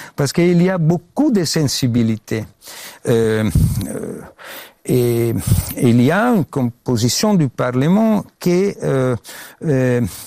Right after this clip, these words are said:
il démontre, euh, maintenant très autonomie.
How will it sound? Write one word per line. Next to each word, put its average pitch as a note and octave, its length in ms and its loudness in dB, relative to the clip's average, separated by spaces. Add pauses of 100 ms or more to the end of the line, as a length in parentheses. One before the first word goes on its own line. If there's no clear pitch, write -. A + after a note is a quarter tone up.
(100)
il B2+ 380 2
démontre, D3 680 2 (280)
euh, A2+ 300 0 (300)
maintenant D3 520 0 (140)
très E3 320 2
autonomie. A#2 680 -2